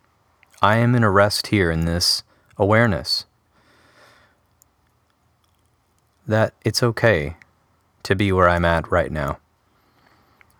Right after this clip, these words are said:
Things may not be how I want them to be. The future may be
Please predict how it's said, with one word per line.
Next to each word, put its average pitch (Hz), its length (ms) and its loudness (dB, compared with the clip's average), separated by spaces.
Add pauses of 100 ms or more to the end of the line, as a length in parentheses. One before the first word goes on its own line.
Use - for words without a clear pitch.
Things 117 320 0
may 110 160 2
not 107 260 0
be 101 340 -2
how 85 220 0
I 85 80 2
want 90 280 -2
them 92 160 -2
to - 100 -10
be. 85 280 -4 (1900)
The 104 80 -6
future 113 440 0
may 98 240 0
be 95 520 -4